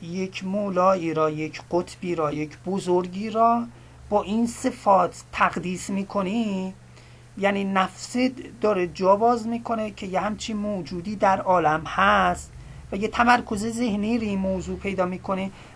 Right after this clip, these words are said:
و زمینه ایجاد می‌شه که خودت به این طرف حرکت کنی. جامعه‌ای که دارن اینطوری می‌شه،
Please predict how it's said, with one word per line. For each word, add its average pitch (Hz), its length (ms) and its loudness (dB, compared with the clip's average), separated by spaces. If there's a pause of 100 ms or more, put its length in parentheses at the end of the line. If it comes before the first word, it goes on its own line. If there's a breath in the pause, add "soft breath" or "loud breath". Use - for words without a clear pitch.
و 240 220 8
زمینه 240 440 4
ایجاد 226 380 6
می‌شه 240 220 0
که 254 140 -4
خودت 262 500 4 (160)
به 226 60 -2
این 208 200 -4
طرف 196 320 2
حرکت 180 500 0
کنی. - 400 -4
جامعه‌ای 202 500 6
که 240 140 -6
دارن 214 380 2 (340)
اینطوری 208 420 -4
می‌شه، 196 480 -2